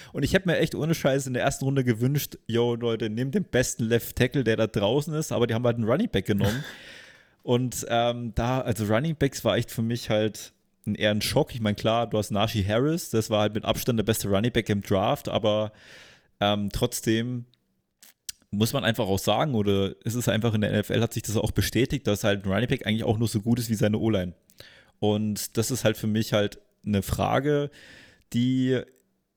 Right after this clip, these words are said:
Speaker 1: ähm, die ich jetzt nicht beantworten kann. Also eher habe ich mehr Zweifel als, äh, Hoffnung.
Speaker 2: Also ich, ähm, als passionierter Offense-Liner muss ja auch sagen, also David De Castro, der hatte ja letztes Jahr auch wirklich keine Chance, da jetzt so mega zu glänzen. Also in,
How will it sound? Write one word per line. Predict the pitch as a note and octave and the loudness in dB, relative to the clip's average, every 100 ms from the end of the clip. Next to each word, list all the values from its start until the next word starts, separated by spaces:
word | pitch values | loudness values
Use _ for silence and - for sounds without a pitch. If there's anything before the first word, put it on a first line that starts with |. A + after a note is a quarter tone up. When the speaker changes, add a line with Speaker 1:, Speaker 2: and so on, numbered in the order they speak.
| _ _ A#2 | _ _ 0
Speaker 1:
ähm, | A2 A2 A2 | 0 0 0
die | A2+ | 0
ich | C3 | 2
jetzt | B2 B2+ | 2 0
nicht | - | -2
beantworten | - D3 F3 D#3+ - | -2 2 0 0 -2
kann. | - D3 | -2 0
Also | A#2+ A#2+ | 0 -2
eher | - A#2+ A#2+ | 0 0 2
habe | A2 | -2
ich | - - | -6 -6
mehr | G#2+ G#2+ | 0 0
Zweifel | - G#2 A2 A#2+ A#2 | 0 0 0 0 -4
als, | G#2 G2 - - - _ | 0 0 -2 -8 -10 _
äh, | F#2+ | 0
Hoffnung. | F2+ F#2+ G#2 F#2 F#2 _ _ _ _ _ _ _ _ _ _ _ _ - | 2 0 0 0 -2 _ _ _ _ _ _ _ _ _ _ _ _ -2
Speaker 2:
Also | A#2 G2+ G2 - - | 2 2 0 -6 -10
ich, | - G#2 - | -4 -2 0
ähm, | G#2+ G2 G2 - | 0 0 -4 -8
als | A2 G#2 F#2+ | -2 -2 -2
passionierter | - G#2+ G#2+ G2+ G2+ - | -2 0 2 0 -2 -4
Offense-Liner | - A#2 G#2+ G2+ G#2 | -4 -4 0 0 0
muss | G#2+ | -4
ja | - | -6
auch | G2+ | -6
sagen, | - G2+ G#2+ G2 | -2 -2 0 -2
also | G2+ - - - _ _ - | -4 -6 -12 -20 _ _ -4
David | C#3 G#2 G#2+ G#2 G#2+ | -2 2 2 2 -2
De | |
Castro, | - A2 B2 | -4 0 0
der | G2+ F#2 | 0 0
hatte | A2+ | 0
ja | G2 | 2
letztes | G2 - G2 | 0 -2 -4
Jahr | G2 - | -4 -6
auch | - | -6
wirklich | A2+ G2+ A2+ A#2 | 0 0 2 0
keine | G#2+ G2+ | 0 0
Chance, | - A2+ C3+ - | 2 2 0 2
da | F#2+ | 2
jetzt | F#2+ - | 2 0
so | A2+ G2+ | 0 2
mega | A2 A2 A#2+ G#2 | 2 2 2 2
zu | - F#2 | -2 -2
glänzen. | G2+ A#2 - G#2+ | 0 0 0 -2
Also | G2 G2+ G2+ | 0 0 2
in, | A2 G#2 | 0 -2